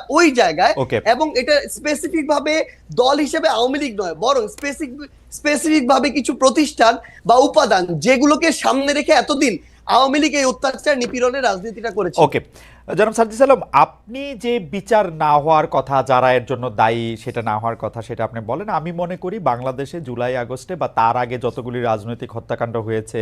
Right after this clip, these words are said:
Speaker 2: যতগুলি রকম পুলিশ গুলি চালিয়েছে, নিবর্তনমূলক যত রকম কাজ কর-, করেছে, সেটা সরকার প্রধান, সেটা এককভাবে তাকে দায়ী করা উচিত, অন্তত প্রথম জায়গায় তাকে রাখা উচিত। এখন আমরা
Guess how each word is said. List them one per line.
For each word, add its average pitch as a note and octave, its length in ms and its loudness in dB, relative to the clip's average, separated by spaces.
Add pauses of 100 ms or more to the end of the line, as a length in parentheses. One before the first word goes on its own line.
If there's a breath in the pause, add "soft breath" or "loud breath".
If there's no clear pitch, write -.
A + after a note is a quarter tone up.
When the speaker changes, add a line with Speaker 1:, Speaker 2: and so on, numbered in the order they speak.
Speaker 2:
যতগুলি A2+ 520 -6
রকম A2 440 -4 (480 soft breath)
পুলিশ D3+ 300 2
গুলি C#3+ 180 0
চালিয়েছে, B2 400 0
নিবর্তনমূলক D#3 680 0
যত C#3 200 0
রকম D3 220 -2
কাজ D3+ 200 0 (120)
কর-, D#3 280 -6
করেছে, D#3+ 300 -6
সেটা D#3+ 240 -8
সরকার D3 300 -2
প্রধান, D3 280 -2
সেটা C#3+ 200 -4
এককভাবে C#3+ 500 0
তাকে C#3+ 260 -2
দায়ী A2 260 2
করা D3+ 180 2
উচিত, - 180 -4
অন্তত D3+ 320 0
প্রথম A3 580 4
জায়গায় E3+ 420 6
তাকে C3+ 300 -2
রাখা G#2 260 -4
উচিত। - 260 -10 (560 loud breath)
এখন G3+ 420 6 (720 soft breath)
আমরা A#3 460 8